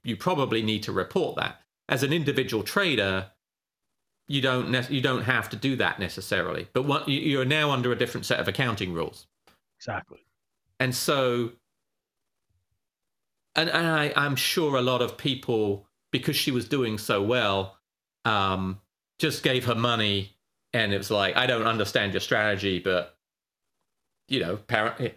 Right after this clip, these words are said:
Speaker 1: I could make a lot of money by giving it to you." So they probably,
Speaker 2: <laughs>
Speaker 1: they, I'm, I'm sure they weren't into the exact mechanics of the strategy. And so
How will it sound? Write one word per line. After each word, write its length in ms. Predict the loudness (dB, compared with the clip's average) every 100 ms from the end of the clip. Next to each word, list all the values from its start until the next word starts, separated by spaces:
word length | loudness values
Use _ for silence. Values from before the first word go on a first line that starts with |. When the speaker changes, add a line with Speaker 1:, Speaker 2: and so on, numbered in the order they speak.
| _ -2
Speaker 1:
I 100 | 0
could 180 | 0 0
make 240 | 0 2
a 60 | 2
lot 140 | 2
of 80 | 2
money 280 | 2 2 2
by 200 | 0 2
giving 320 | 0 0 -2
it 120 | -4
to 100 | 2
you." 40 | 6
So 140 | 8
they 160 | 8 8
probably, 560 | 6 4 6 6 4 2 2
Speaker 2:
<laughs> 180 | -8 -2
Speaker 1:
they, 220 | 0 2 2
I'm, 200 | 2 2
I'm 200 | 2 0
sure 340 | 0 0 0 2
they 160 | 2
weren't 420 | 2 2 2 0 -2
into 600 | -2 -2 0 0 0 -2 -4
the 140 | -2 -2
exact 360 | 0 -2 0
mechanics 520 | -4 -2 -2 -2 -2
of 160 | -4 -4
the 60 | -6
strategy. 600 | -2 0 0 -4 -10 -16 _ _ _ _ _ _ _ _ _ _ _ -4
And 180 | -2
so 640 | 0 0 2 2 2 -2